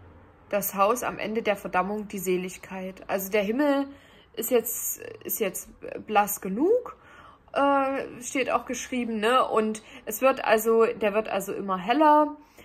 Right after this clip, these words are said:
und der, der unterstützt auch, äh, im Glänzen,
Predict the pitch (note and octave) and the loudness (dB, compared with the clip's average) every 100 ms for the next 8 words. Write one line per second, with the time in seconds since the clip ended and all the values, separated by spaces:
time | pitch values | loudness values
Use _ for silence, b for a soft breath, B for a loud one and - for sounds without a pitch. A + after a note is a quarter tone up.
0 | B _ A#3 A#3 - A3+ G#3+ G#3 G#3 G3+ | B _ 0 0 4 6 8 6 4 4
1 | G3 - A3 A3 G3 C#4+ D#4 - - - | 4 0 -4 -4 -2 -2 -2 -4 0 4
2 | A3 B3 - - - G#3+ G#3+ - - - | 6 6 0 -4 2 4 4 0 -8 -20
3 | - - - - - G#3 - G#3+ G3 G#3+ | -20 -20 -20 -20 -18 -14 -10 -8 0 2
4 | A#3+ C#4 - C4 B3 A#3+ A#3+ | 2 0 -4 -4 -4 -6 -8